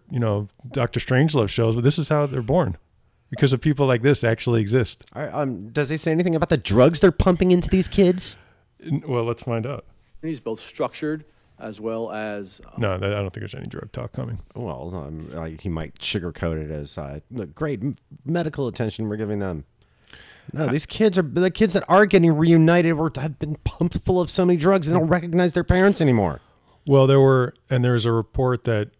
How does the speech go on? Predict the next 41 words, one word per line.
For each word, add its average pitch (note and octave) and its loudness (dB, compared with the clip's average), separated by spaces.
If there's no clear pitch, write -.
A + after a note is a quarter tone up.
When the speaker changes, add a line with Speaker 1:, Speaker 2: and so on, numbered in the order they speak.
Speaker 1:
has A#2 -6
been G#2+ -4
semi-confirmed, A2 0
but G2 -2
I G#2+ 0
don't A2 2
wanna G#2+ 0
say A2+ -4
it's G2 -8
fully A2 -4
confirmed, G2+ -6
that G2 -4
it, G2 -6
so B2+ 2
a A2+ 0
child, D#3 0
after B2+ -4
leaving A#2 0
one A2 0
of G#2+ -2
these G#2+ -4
facilities, A2+ -2
it G#2 -2
was G2 -4
reuni-, G#2+ 0
he, A#2+ -2
um, G#2+ -4
excuse A2 -4
me, F#2+ -6
the G2+ -8
child B2+ 2
was A2 -2
reunited A2 2
with G2 -2
some G#2 -2
relative G#2+ -2
here. G2+ -4
Um, G2+ -4
the G#2+ -4
child C#3 0
died, G2 -6